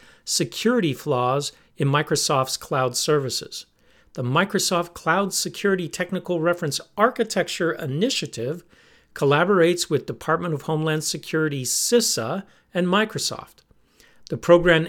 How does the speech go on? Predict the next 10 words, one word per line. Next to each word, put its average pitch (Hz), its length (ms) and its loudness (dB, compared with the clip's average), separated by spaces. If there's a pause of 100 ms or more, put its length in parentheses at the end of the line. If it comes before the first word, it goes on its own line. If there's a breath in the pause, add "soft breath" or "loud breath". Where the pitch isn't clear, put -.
aims 170 440 0
to 180 220 -2
provide 143 440 0
organizations 143 800 0
with 135 160 -4
a 127 60 -4
comprehensive 185 760 -2
set 143 200 0
of 117 120 -4
guidelines, 185 760 -2